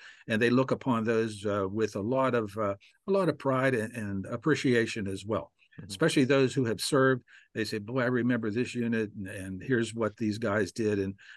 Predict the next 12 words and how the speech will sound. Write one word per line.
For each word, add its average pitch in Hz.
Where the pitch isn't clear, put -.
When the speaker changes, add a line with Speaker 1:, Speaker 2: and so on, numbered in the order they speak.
Speaker 1:
uh, 101
again, 110
I 113
think 139
the 135
challenge 131
coins 123
are 110
something 110
that's, 101
uh, 98
uh, 85